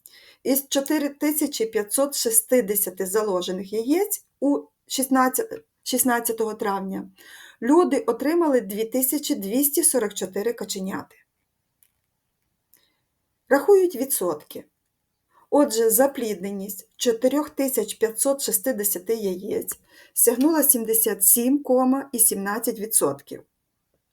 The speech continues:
Хтось би сказав би: «Ну так, це непогано».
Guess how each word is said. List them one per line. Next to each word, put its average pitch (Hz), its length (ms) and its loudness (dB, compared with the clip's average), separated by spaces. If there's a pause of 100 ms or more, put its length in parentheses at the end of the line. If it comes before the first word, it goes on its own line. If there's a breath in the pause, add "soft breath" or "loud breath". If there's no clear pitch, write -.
(1800 loud breath)
Хтось 285 340 4
би 233 140 2
сказав 240 520 4
би: 233 200 2
«Ну 453 160 4
так, - 280 -2
це 294 120 2
непогано». 208 640 -4